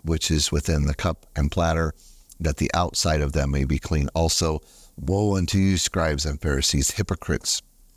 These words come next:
for ye are like unto whited sepulchres, which indeed appear beautiful outward, but are within full of dead men's bones and of all uncleanness.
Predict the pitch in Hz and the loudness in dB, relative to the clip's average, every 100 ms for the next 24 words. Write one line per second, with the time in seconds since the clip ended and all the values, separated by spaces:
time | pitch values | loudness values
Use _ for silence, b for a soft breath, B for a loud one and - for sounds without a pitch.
0 | _ _ - - - 90 87 95 87 80 | _ _ -20 -6 0 2 4 4 2 2
1 | 90 - - 85 78 85 69 82 87 87 | 0 -2 -2 0 2 2 2 2 2 0
2 | - 90 82 78 - 76 71 - B B | 0 -2 -2 -4 -2 -2 -2 -6 B B
3 | B B 98 - 82 71 101 104 82 82 | B B -4 0 2 2 2 2 0 0
4 | 104 87 71 85 82 - 76 92 95 90 | 0 0 2 0 2 0 -2 -2 0 0
5 | 92 85 B B B - 95 76 78 69 | 0 -2 B B B -6 -2 2 2 0
6 | 73 69 90 85 80 76 - 85 78 - | 0 0 2 2 2 2 0 0 0 0
7 | 76 67 82 76 73 76 71 - 101 104 | -2 0 -2 0 0 0 0 -2 0 2
8 | 101 98 90 - 78 76 67 - _ _ | 2 2 0 -2 -2 -2 -6 -12 _ _
9 | - 80 80 76 - 78 73 - - 113 | 0 2 2 0 0 2 0 -4 0 2
10 | 101 67 53 - | 2 2 -2 -6